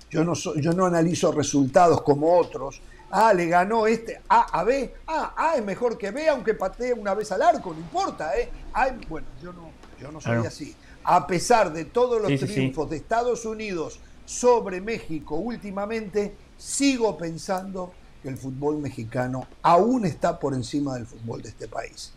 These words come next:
Speaker 1: porque yo analizo el juego, no el
Speaker 2: Claro.
Speaker 1: resultado.
Speaker 2: Dentro
Speaker 1: Si
Speaker 2: de
Speaker 1: no
Speaker 2: su
Speaker 1: vengo
Speaker 2: análisis,
Speaker 1: lunes
Speaker 2: usted
Speaker 1: y
Speaker 2: dijo que Cruz Azul con Aguirre
Speaker 1: Está bien.
Speaker 2: podía salir campeón, ¿no?
Speaker 1: Está bien.
Speaker 2: Dentro de ese
Speaker 1: Está bien,
Speaker 2: análisis
Speaker 1: está bien.
Speaker 2: profundo.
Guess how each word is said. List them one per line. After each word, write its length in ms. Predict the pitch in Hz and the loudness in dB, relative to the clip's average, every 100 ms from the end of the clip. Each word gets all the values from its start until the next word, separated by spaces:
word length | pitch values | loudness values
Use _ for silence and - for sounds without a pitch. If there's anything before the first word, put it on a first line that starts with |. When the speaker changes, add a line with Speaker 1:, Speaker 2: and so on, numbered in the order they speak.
| - - - | -20 -20 -4
Speaker 1:
porque 380 | - 147 139 135 | 2 2 2 0
yo 180 | 165 170 | 4 4
analizo 800 | 165 151 135 160 - - 180 - | 4 2 0 -2 -4 -2 -4 -2
el 200 | 139 127 | 0 0
juego, 560 | 117 156 147 127 - - - - - - | 2 6 6 6 -4 -10 -16 -20 -18 -6
no 380 | 143 156 165 165 | 0 4 4 4
el 100 | 156 | 2
Speaker 2:
Claro. 380 | 143 131 160 147 | 4 6 6 8
Speaker 1:
resultado. 420 | 131 110 101 107 - - - - - | 4 2 0 -6 -16 -20 -20 -20 -4
Speaker 2:
Dentro 300 | 165 208 190 | 4 4 8
Speaker 1:
Si 60 | 202 | 8
Speaker 2:
de 40 | |
Speaker 1:
no 60 | 277 | 8
Speaker 2:
su 60 | |
Speaker 1:
vengo 140 | 302 214 | 8 8
Speaker 2:
análisis, 280 | 254 214 190 | 8 8 6
Speaker 1:
lunes 300 | 240 240 240 | 6 4 2
Speaker 2:
usted 160 | 214 | 2
Speaker 1:
y 40 | 226 | 0
Speaker 2:
dijo 200 | 226 208 | 0 0
que 180 | 196 190 | -2 -2
Cruz 160 | 196 | -4
Azul 280 | 185 220 233 | -2 -2 0
con 120 | 214 | 2
Aguirre 200 | 185 202 | 2 2
Speaker 1:
Está 140 | 240 226 | 2 0
bien. 80 | |
Speaker 2:
podía 280 | 180 190 214 | 0 0 2
salir 260 | 202 185 190 | 0 -4 -4
campeón, 460 | 175 170 240 220 | -4 -4 -2 -2
¿no? 60 | 202 | 0
Speaker 1:
Está 140 | 240 123 | 0 0
bien. 120 | 113 | -4
Speaker 2:
Dentro 280 | 175 175 196 | -8 -4 -4
de 80 | |
ese 120 | 220 190 | -4 -2
Speaker 1:
Está 140 | 143 | 2
bien, 60 | 143 | 2
Speaker 2:
análisis 200 | 117 101 | 0 -6
Speaker 1:
está 180 | - 143 | -4 -2
bien. 200 | 131 131 | -2 -4
Speaker 2:
profundo. 180 | 127 | -10